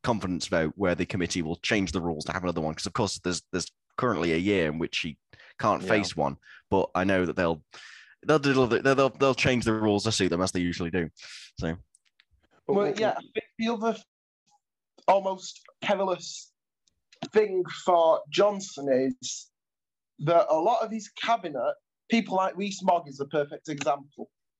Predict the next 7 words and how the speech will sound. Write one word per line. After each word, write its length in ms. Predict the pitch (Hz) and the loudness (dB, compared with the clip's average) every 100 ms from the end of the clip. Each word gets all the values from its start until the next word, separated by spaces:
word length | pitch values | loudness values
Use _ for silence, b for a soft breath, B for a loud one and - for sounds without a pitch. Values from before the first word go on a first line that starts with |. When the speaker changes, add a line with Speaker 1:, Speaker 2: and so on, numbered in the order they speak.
| - | -4
Speaker 3:
who 80 | 208 | -2
were 200 | 180 214 | 0 0
all 360 | 220 214 208 - _ _ 156 | 0 -2 -8 -16 _ _ -6
the 120 | 170 | 0
rebels 380 | 190 175 170 170 | 0 0 -8 -10
against 380 | 160 131 147 | -8 -8 -4
May. 160 | 151 127 | 0 0